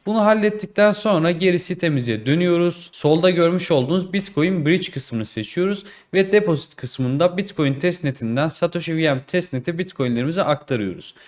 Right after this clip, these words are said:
Şu anda balans kısmında gördüğünüz üzere benim cüzdanımdaki test Bitcoin'leri gözüküyor.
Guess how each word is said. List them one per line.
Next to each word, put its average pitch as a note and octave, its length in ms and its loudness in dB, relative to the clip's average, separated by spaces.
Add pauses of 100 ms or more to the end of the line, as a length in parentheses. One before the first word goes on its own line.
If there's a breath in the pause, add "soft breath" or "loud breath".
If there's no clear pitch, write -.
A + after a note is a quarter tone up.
(240 soft breath)
Şu - 180 0
anda G3 300 2
balans G3+ 340 4
kısmında D#3+ 400 -4
gördüğünüz E3 340 0
üzere C#3 300 0
benim D3 220 0
cüzdanımdaki C3+ 500 -2
test E3+ 320 -4
Bitcoin'leri A#2 500 -4
gözüküyor. E3 540 -2